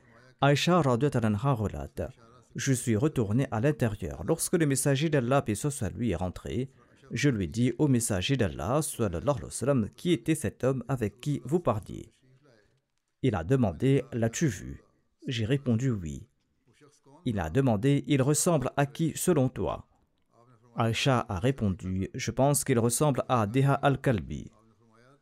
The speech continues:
Le saint prophète, paix soit sur lui, a déclaré, « En fait, il s'agissait de l'ange Gabriel. »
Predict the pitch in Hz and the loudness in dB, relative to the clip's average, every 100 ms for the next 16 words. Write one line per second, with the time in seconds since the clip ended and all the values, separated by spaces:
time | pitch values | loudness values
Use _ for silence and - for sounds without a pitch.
0 | _ 120 127 117 123 117 107 _ _ _ | _ _ -20 _ _ -20 _ _ _ _
1 | _ _ _ _ 139 - 160 131 117 127 | _ _ _ _ -20 -20 -6 0 2 2
2 | - 104 135 135 95 - 127 - 90 101 | 0 -2 0 0 -2 0 0 0 0 2
3 | 117 - 98 95 139 120 110 117 - 117 | 2 0 -2 -2 0 2 2 2 0 -2
4 | 113 147 135 120 110 139 123 113 - 147 | 0 2 2 0 0 2 0 -2 0 2
5 | 107 143 123 139 120 110 107 95 | 2 2 2 0 0 2 2 0